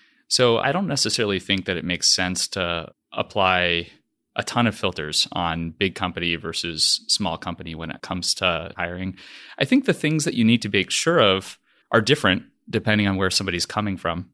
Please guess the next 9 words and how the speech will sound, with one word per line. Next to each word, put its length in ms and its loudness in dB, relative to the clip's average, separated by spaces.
So 500 4
if 200 -2
you're 340 4
hiring 360 0
somebody 280 0
from 160 -8
a 60 -6
big 220 -8
company, 640 -2